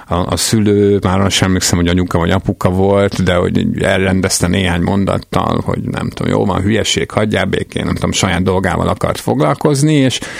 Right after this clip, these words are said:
és, ö, ö, o-, ott, ott, ott, ott nagyon, nagyon közel volt ez a történet a fülemhez is, meg a szememhez is, és akkor ott mielőtt leszálltam, mondtam pár mondatot a srácnak a Star Warsról, hogy érezze, hogy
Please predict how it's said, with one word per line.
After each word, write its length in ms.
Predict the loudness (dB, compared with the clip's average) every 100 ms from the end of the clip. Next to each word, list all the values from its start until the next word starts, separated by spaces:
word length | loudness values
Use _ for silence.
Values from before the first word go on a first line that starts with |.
| -12 -8
és, 200 | -2 0
ö, 160 | 4 2 0 -6 -16
ö, 380 | 0 4 4 4 2 -2 -2 -4
o-, 280 | 0 -2 2
ott, 420 | 0 0 -4 -10
ott, 360 | -4 0 -2 -4 -20
ott, 340 | -2 0 0 -10 _
ott 160 | -4 2
nagyon, 600 | 4 4 4 4 2 2
nagyon 320 | 2 4 4 4
közel 340 | 2 4 4
volt 300 | 4 2 2
ez 80 | 0
a 60 |
történet 460 | 2 0 0 0 0
a 20 |
fülemhez 560 | -2 0 2 2 2 2
is, 160 | 0
meg 140 | 0 0
a 60 |
szememhez 580 | 0 0 2 2 2 2
is, 240 | 2 2 0
és 160 | 0
akkor 240 | 0 2 0
ott 140 | 2
mielőtt 300 | 2 2 2
leszálltam, 600 | 0 2 0 0 0 0
mondtam 440 | 2 0 0 -2
pár 180 | 0 0
mondatot 500 | 2 0 0 -4 -4
a 60 | -4
srácnak 920 | -4 -2 0 0 -2 0 0 0 0
a 200 | 0 0
Star 360 | 0 0 0 0
Warsról, 720 | 2 0 0 -2 0 0 0
hogy 200 | 0 -2 -4 -14 -10
érezze, 520 | -2 0 2 2 0
hogy 240 | 0 0